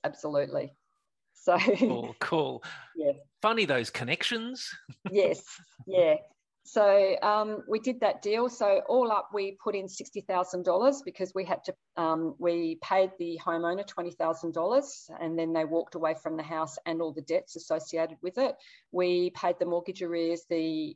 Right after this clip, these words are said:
Speaker 1: um, rates arrears and anything else that was in arrears. And we paid the ongoing mortgage payments while we were doing the reno. We did the reno in three weeks and, um, it took ten days to sell once it was completed.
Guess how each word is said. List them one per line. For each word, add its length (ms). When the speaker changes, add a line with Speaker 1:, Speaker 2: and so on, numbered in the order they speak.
Speaker 1:
um, 560
rates 460
arrears 640
and 280
anything 360
else 180
that 100
was 140
in 100
arrears. 480
And 80
we 100
paid 260
the 240
ongoing 460
mortgage 420
payments 460
while 160
we 100
were 140
doing 280
the 80
reno. 360
We 80
did 180
the 80
reno 380
in 160
three 320
weeks 600
and, 560
um, 320
it 140
took 240
ten 200
days 280
to 100
sell 320
once 260
it 120
was 420
completed. 560